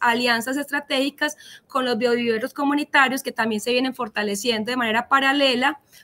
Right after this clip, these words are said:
con las autoridades ambientales. Entonces, digamos que es un conjunto de actividades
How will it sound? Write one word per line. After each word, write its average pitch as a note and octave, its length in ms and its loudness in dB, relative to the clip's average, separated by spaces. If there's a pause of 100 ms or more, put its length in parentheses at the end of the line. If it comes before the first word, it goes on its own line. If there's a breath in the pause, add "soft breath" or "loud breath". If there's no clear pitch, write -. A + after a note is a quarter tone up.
con B3 200 -2
las A#3 140 0
autoridades G#3+ 540 0
ambientales. G3+ 680 -4 (180 soft breath)
Entonces, C4+ 220 0
digamos C#4 420 2
que C4 300 4
es A3+ 160 -2
un D#4+ 420 4
conjunto D#4 640 -2
de D4 60 2
actividades D4 880 2